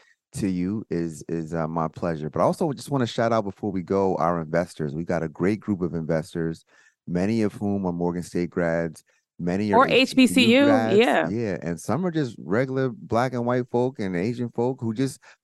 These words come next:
Speaker 1: felt the need to want to get involved with something like this. Like, they saw an economic opportunity, but even bigger than that, a chance for folks to come together, pool our capital together, and try to make a difference in the world.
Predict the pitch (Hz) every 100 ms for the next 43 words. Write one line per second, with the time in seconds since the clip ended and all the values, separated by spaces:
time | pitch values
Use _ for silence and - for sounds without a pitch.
0 | - 143 160 143 139 127 139 143 127 -
1 | 117 95 107 131 87 - 104 117 110 87
2 | 101 123 95 85 80 78 73 69 - 71
3 | 69 78 76 80 - 101 101 85 85 82
4 | 92 104 98 85 - - 90 87 80 85
5 | 92 85 73 117 120 95 90 82 80 _
6 | - - 92 110 104 98 - 98 - 90
7 | - 107 101 - 78 80 104 90 85 87
8 | _ _ _ _ - 143 143 123 - 113
9 | 110 107 90 85 85 82 80 78 - 85
10 | 92 85 82 80 76 78 73 73 73 64
11 | - 50